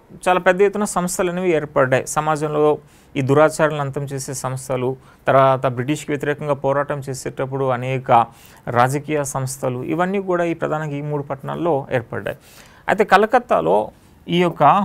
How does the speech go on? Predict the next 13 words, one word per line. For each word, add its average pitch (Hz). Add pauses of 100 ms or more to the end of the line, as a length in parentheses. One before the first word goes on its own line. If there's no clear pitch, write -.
(180)
బ్రహ్మ 185
సమాజ్ 196
అనేది 175
పుట్టుకొస్తుంది. 117 (340)
బ్రహ్మ 135
సమాజ్. - (2000)
మద్రాసులో 175 (1500)
వేద 170
సమాజ్ 214
అని 180
చెప్పి 160
వస్తుంది. 107 (4000)
మద్రాసులో 175